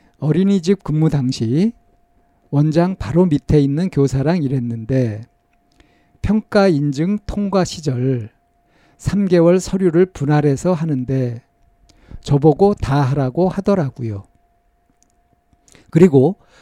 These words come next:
그 교사가 엄청 평판이 안 좋았어요. 아이들 똥 싼다고 밥도 제대로 안 줬습니다. 졸업할 때 보니 많이 성장한 우리 반 아이들에 비해 밥도 똑바로 안 준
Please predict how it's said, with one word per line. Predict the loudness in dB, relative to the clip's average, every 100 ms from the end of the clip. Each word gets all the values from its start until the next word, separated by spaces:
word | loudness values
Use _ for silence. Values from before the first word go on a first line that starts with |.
| _
그 | 2 4
교사가 | 4 0 0 -2 -2 -4 -6 _
엄청 | -6 -4 0 -2
평판이 | -2 -4 -2 -2 -2
안 | -4 -6
좋았어요. | -2 -2 -2 -8 -8 -10 -14 _ _ _ _ _ _ _ -4
아이들 | 0 0 0
똥 | -2 -4 -2
싼다고 | -2 -2 -2 -2
밥도 | -2 -6 -4 -2
제대로 | -2 -4 -2 -2
안 | -2 -4
줬습니다. | -6 -6 -8 -14 -16 -20 _ _ _ _ _ _ _ _ _ _ _ _
졸업할 | 2 4 4 2
때 | 4 4
보니 | 4 2 2 0 -4 _ _
많이 | -12 -8 -4 -2 -2
성장한 | -4 -6 -2 -2 0 -2 -2 -6
우리 | -4 0
반 | 2 0 -2
아이들에 | -4 -2 -2 2 0
비해 | 0 -6 -6 -10 _ _ _ _ _ _ -10
밥도 | -10 -2 0
똑바로 | 0 -2 2 2 2
안 | 0 -2
준 | -4 -2 -2